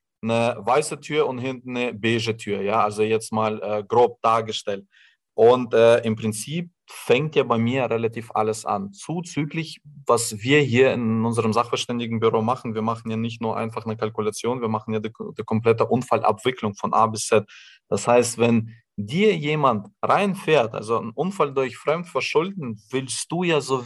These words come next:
wenig wie möglich mit der Sache zu tun haben. Das ist ja vor allem heutzutage hat sich ja eh viel geändert. Ja, die Leute sind ja mehr busy beschäftigt und irgendwelche Termine, Stress, Familie, Business, alles überall, bla, bla.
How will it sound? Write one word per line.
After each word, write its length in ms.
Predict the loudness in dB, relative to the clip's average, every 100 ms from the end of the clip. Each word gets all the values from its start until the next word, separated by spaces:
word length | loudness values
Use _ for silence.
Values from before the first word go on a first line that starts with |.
| -4
wenig 440 | -2 0 0 -2 -4
wie 120 | -4
möglich 480 | -2 -4 -6 -10 -8
mit 160 | -4
der 80 | -2
Sache 320 | 2 2 0
zu 160 | -6 -8
tun 340 | -2 -2 2
haben. 320 | 4 4 2
Das 160 | -4 -6
ist 160 | -4 -2
ja 80 |
vor 200 | 0 2
allem 220 | 2 2 2
heutzutage 640 | 0 0 -4 -2 0 -2
hat 120 | -4
sich 160 | -6 -4
ja 100 | -4
eh 220 | -2 -6
viel 240 | -8 -10 -4
geändert. 400 | -2 0 -2 0
Ja, 100 | 0
die 140 | 0 0
Leute 280 | 0 0
sind 220 | -6 -8 -6
ja 80 |
mehr 300 | -2 0 0 -2 -18 -14 -6
busy 480 | 0 0 2 0
beschäftigt 640 | 0 2 4 4 4 -4 -6
und 140 | -2
irgendwelche 440 | 0 0 -2 -2 -4
Termine, 540 | -2 -2 0 0 0
Stress, 480 | -2 -2 0 0 -2
Familie, 580 | -6 -6 -2 0 2 0
Business, 540 | -2 -6 -4 -6 -6 0
alles 340 | 0 0 -4
überall, 460 | -12 -2 2 2 0
bla, 180 | -2 0
bla. 300 | 2 0